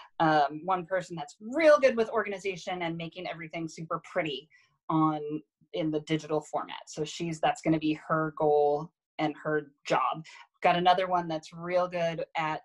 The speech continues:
the restorative justice and doing circles and just, um, community building activities.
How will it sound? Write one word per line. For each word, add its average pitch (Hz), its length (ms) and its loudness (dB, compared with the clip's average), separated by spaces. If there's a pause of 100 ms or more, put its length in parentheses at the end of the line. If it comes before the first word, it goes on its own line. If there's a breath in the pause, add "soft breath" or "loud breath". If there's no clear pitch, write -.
the 156 320 -2
restorative 185 460 -4
justice 165 440 -6
and 156 200 -4
doing 156 380 -2
circles 180 460 -4
and 156 100 -2
just, - 320 -14
um, 151 280 -2
community 220 380 4
building 262 460 0
activities. 302 640 -2